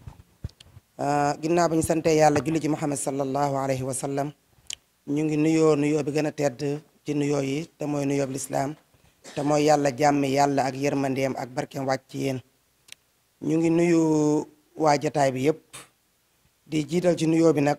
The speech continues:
suñu xalif, muy Baye Assane Seck, ñu ngi koy nuyu bu baax, di ko ziyaara, di ko ziyaar, di nuyu imam ratib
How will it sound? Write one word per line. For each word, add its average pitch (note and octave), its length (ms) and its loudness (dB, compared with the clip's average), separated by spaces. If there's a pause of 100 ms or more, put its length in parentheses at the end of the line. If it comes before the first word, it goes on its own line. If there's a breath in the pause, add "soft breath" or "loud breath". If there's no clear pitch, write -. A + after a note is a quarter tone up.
suñu D#3 420 -2
xalif, D3 380 -4 (680)
muy D3 440 -2
Baye C#3+ 240 0
Assane C#3 280 -4
Seck, D3 260 -4 (320)
ñu C#3+ 80 -4
ngi D3 80 -2
koy D3 160 -2
nuyu C#3 200 -4
bu C3+ 120 -6
baax, D3 280 0
di C#3 100 -8
ko C#3 100 -6
ziyaara, C3+ 400 -2 (800)
di D3+ 80 -6
ko E3 120 0
ziyaar, D3 420 4 (580)
di D3+ 100 -6
nuyu D#3 300 2
imam D3+ 280 4
ratib D3 340 2